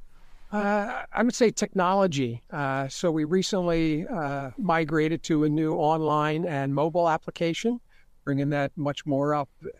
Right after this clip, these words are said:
to, to speed with the kind of things that you would expect from some of the larger institutions. Uh, it's a pretty slick app, and we're really excited about that, and we're adding new features to that all the time. It's a very dynamic application, so, uh, it'll continue to expand the capabilities.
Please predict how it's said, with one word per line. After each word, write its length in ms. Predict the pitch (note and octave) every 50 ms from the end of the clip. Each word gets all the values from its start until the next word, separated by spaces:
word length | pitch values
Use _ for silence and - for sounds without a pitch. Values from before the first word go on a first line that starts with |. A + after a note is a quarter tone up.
| - -
to, 240 | - D#3+ D3+ D3+ D3
to 140 | - - C#3
speed 400 | - - - D#3 D3+ D3+ D#3+ D3
with 140 | C#3+ C#3+
the 80 | - -
kind 220 | - D#3+ D3+ D3
of 60 | C#3 -
things 220 | - D#3+ D3+ -
that 80 | F#3 E3
you 80 | D3
would 100 | D3 D3
expect 420 | C#3+ - - - - D#3 - - -
from 100 | - C#3
some 160 | - F3 D3+
of 60 | D3
the 60 | C#3+
larger 420 | C3+ C3+ C#3 C#3+ D3 C#3+ D3+ C#3 C#3+
institutions. 840 | D3 C#3+ - - C#3 - - D#3 D3+ - - F#3+ F#3 F#3 - - _ _ - - - - - - _ -
Uh, 340 | C3+ C#3 C#3 C#3 C#3 C#3+ D#3+ E3+
it's 180 | C#3+ - -
a 40 | - _ _ _
pretty 160 | - G3+ F#3
slick 320 | E3 - - F#3 E3+ D3 -
app, 360 | D#3+ D3+ D#3+ F#3 A3+ - -
and 180 | F3+ D#3 D3 D3
we're 100 | D3+ D3
really 260 | D3 D3+ D3+ D3 C#3+
excited 380 | C3 - - E3 D3+ D3+ D3
about 280 | D3 C#3 D3 C#3 C3+ -
that, 280 | - D3 C#3 E3 F#3 F#3
and 120 | D#3 D3
we're 120 | C#3+ C#3+
adding 300 | D3+ C#3+ C#3+ D3 D3+ D3
new 100 | C#3+ D3
features 460 | C3 - - D3+ D3 - - D#3 C#3+ -
to 120 | - E3
that 200 | D3 D3+ D3 D3
all 140 | C#3+ C3+ C#3+
the 80 | C#3+
time. 300 | D3 - D#3+ C#3+ C#3+ D#3
It's 120 | D#3 - -
a 40 | C#3+
very 180 | D3+ D3+ D#3
dynamic 640 | D3 D3 C#3+ C#3+ C#3+ C#3 C#3 D3 D3+ D3+ C#3+ - -
application, 800 | C#3+ C3+ C#3+ - - D#3+ - - D3 C#3+ C#3+ - - F3+ F3+
so, 300 | - - - D3 C3+ C#3 - - - - - - -
uh, 420 | C#3+ C3+ C3 C3+ C3 C3+ C#3 D3
it'll 160 | F3+ E3+ D#3 C3+
continue 540 | - D3+ C3+ - - D3 D3 C#3+ C#3+ C#3 C3
to 420 | - - D3 D3 C#3+ C#3+ C#3+ D#3
expand 540 | - - - - - - D#3 D3 D3+ D3 D3
the 60 | C#3+
capabilities. 880 | - - D#3 D3 - D#3+ C#3 - D3+ D3 D3+ F3 G3+ A#3 B3 - -